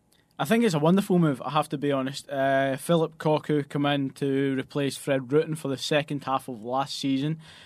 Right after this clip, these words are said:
Uh, and he, he said that he didn't really feel he was ready for it, but he did it and things didn't go well.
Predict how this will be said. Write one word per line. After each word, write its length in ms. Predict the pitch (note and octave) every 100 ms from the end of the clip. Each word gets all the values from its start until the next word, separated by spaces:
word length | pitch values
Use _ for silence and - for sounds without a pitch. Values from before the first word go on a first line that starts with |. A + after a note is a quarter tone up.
| - _ _ -
Uh, 520 | B2+ C3 C3 B2+ B2+ -
and 140 | B2+
he, 340 | B2+ B2+ B2+ -
he 100 | B2+
said 300 | - C3 B2
that 100 | A2+
he 80 | A#2
didn't 240 | B2 B2+
really 180 | C3 A#2+
feel 280 | - B2+ A#2+
he 60 |
was 180 | A2+ G#2
ready 220 | B2 C3
for 220 | B2+ C3+ B2+
it, 80 |
but 120 | - -
he 60 |
did 180 | B2 A#2+
it 120 | B2
and 160 | A#2 A2
things 280 | C3+ C3+ A2+
didn't 240 | B2 A#2
go 180 | C3+ C#3
well. 340 | A#2+ A2+ C3